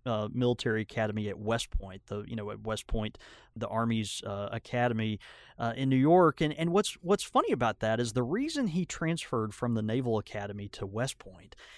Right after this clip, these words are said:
uh, is because he got seasick. Now think, think about that. <laughs> Think about that. So th-, this is a, this is a person who wound up being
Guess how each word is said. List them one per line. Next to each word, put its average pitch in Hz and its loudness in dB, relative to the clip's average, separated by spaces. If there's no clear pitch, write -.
uh, 135 4
is 147 0
because 160 0
he 151 -4
got 139 0
seasick. - -6
Now 147 4
think, - -2
think 339 4
about - 4
that. - 6
<laughs> - 0
Think 269 6
about 120 8
that. 101 -2
So - 2
th-, 190 6
this 208 4
is 247 2
a, 202 6
this 208 2
is 262 2
a 277 4
person 143 4
who 135 6
wound 160 4
up 226 6
being 131 6